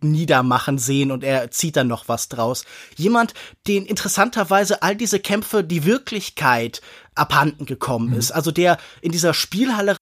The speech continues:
Speaker 1: rumhängt, was irgendwie so eine Art virtuelle Welt in weiten Teilen auch für Johnny To ist. Also sie spielen dann, er und Tony, an einem Automaten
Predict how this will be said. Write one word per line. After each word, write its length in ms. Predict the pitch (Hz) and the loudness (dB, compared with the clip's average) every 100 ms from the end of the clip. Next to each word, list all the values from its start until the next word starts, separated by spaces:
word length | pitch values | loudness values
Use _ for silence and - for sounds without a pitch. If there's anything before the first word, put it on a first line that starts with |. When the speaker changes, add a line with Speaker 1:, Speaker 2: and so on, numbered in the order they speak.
| - | 0
Speaker 1:
rumhängt, 400 | 208 196 190 190 | 2 2 -2 -2
was 140 | 185 | -4
irgendwie 220 | 220 190 | -2 -2
so 100 | 185 | 0
eine 120 | 175 - | 0 4
Art 280 | 175 175 - - - _ | 4 2 -8 -20 -20 _
virtuelle 840 | 165 117 220 269 226 190 196 165 | -4 2 2 2 -2 0 -2 0
Welt 280 | 175 214 - | 2 2 0
in 200 | 175 151 | -4 2
weiten 380 | 143 151 - 156 | 4 2 0 -4
Teilen 460 | - 143 143 143 143 | 2 4 4 2 0
auch 300 | 139 135 - | 2 2 0
für 200 | - 139 | -4 -4
Johnny 340 | 120 131 123 123 | -2 -2 -2 -4
To 260 | - 123 | -4 -4
ist. 120 | 117 | -4
Also 220 | - 143 147 - - _ | -2 -2 -2 -6 -20 _
sie 180 | 160 170 | -4 0
spielen 320 | - - 240 | 0 0 -2
dann, 180 | 208 185 - | 2 0 0
er 300 | 151 170 175 | 2 4 2
und 220 | 151 - | -2 -2
Tony, 400 | 143 156 180 175 | -2 0 0 -2
an 200 | - 147 147 | 0 -2 0
einem 220 | 147 151 | -2 0
Automaten 600 | - - 156 170 - 165 | -2 0 2 2 2 -4